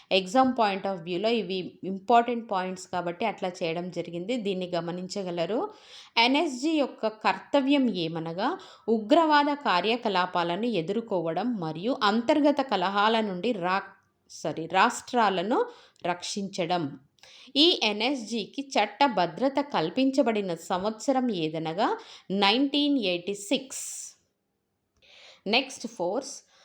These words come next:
సెంట్రల్ ఇండస్ట్రియల్ సెక్యూరిటీ ఫోర్స్ సిఐఎస్ఎఫ్ యొక్క డైరెక్టర్ జనరల్ ఎవరు?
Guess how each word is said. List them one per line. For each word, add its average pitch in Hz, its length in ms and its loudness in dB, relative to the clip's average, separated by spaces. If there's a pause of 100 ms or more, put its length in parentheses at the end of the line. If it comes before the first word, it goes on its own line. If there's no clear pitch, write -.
(100)
సెంట్రల్ 285 680 2
ఇండస్ట్రియల్ 247 640 0
సెక్యూరిటీ 247 800 0
ఫోర్స్ 185 400 0
సిఐఎస్ఎఫ్ 240 1700 0
యొక్క 226 480 -2 (360)
డైరెక్టర్ 220 720 2
జనరల్ 185 580 -2
ఎవరు? 175 580 -4